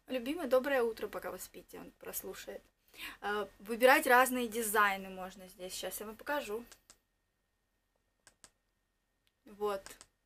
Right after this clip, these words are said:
Но их здесь очень много через приложение, ещё больше дизайнов всяких. Это, ну, на заставочку.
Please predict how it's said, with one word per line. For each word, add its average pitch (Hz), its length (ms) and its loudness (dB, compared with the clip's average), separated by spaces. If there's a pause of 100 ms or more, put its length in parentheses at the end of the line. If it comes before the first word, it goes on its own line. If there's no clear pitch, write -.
(1500)
Но 240 80 -2
их 254 100 4
здесь 247 180 -2
очень 269 260 6
много 220 220 -4
через 214 280 -4
приложение, 233 640 4
ещё 220 340 2
больше 196 380 -6
дизайнов 185 540 -6
всяких. - 540 -12
Это, 208 520 -2
ну, 233 180 -8
на 220 160 -8
заставочку. 202 640 -4